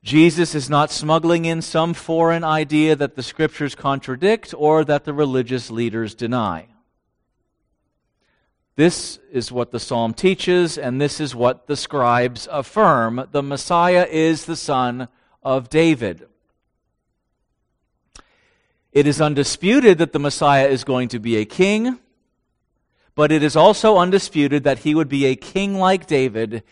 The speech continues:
In fact, he would come from David's own body. He would be a descendant. This is replete throughout the Old Testament.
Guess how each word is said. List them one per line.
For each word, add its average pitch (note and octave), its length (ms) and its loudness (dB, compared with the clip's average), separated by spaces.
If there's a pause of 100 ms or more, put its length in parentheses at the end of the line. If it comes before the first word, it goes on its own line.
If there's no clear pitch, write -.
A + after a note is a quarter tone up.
(140)
In D3 160 -4
fact, D3 400 0
he D#3 140 -2
would D#3+ 200 -2
come D3 300 -4
from C#3 240 -4
David's C3 460 -4
own A2 340 -6
body. G#2 500 -4 (540)
He C3 160 -10
would B2 180 -8
be C3 180 -6
a B2 140 -6
descendant. A2+ 880 -8 (380)
This D#3+ 220 0
is B2+ 200 -4
replete F#3 500 2
throughout F#3 380 2
the F3 120 0
Old F3 200 2
Testament. D#3+ 800 -6